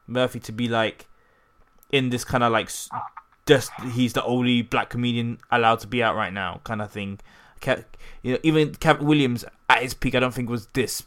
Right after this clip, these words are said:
like, everywhere, literally everywhere. Kevin Williams was a, was a,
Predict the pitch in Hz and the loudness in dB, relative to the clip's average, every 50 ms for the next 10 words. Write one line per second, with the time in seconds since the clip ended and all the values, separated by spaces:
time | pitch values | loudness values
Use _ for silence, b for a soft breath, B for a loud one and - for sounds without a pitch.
0 | - 117 107 - - - _ _ - 123 117 110 - - 117 107 107 107 101 95 | -4 -2 -2 -2 -4 -8 _ _ 0 2 2 2 0 -6 -6 -6 -4 -4 -4 -4
1 | 92 92 101 107 110 113 - - - - 107 101 107 101 - _ - 113 113 110 | -4 -4 -6 -6 -8 -8 -8 -8 -8 -8 -8 -8 -10 -12 -12 _ -4 -2 -2 -2
2 | 101 110 101 98 98 98 95 - - 180 170 196 202 202 185 151 151 143 135 131 | -4 -8 -10 -8 -6 -6 -2 2 4 4 6 6 6 4 4 2 0 0 2 0
3 | 117 107 110 107 110 123 127 110 123 113 | 0 0 -4 -10 -6 -6 -4 -4 -4 -8